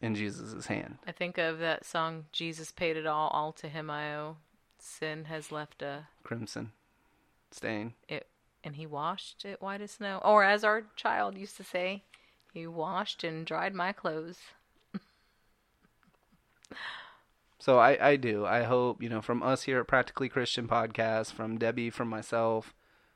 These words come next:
Speaker 1: we hope you guys have a very happy Easter. I hope you take time this weekend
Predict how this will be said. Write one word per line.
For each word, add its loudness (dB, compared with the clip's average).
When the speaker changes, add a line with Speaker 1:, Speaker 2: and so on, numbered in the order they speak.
Speaker 1:
we 2
hope 0
you -4
guys 2
have -2
a -2
very 0
happy 0
Easter. -2
I 2
hope 0
you -2
take -4
time 2
this 0
weekend 0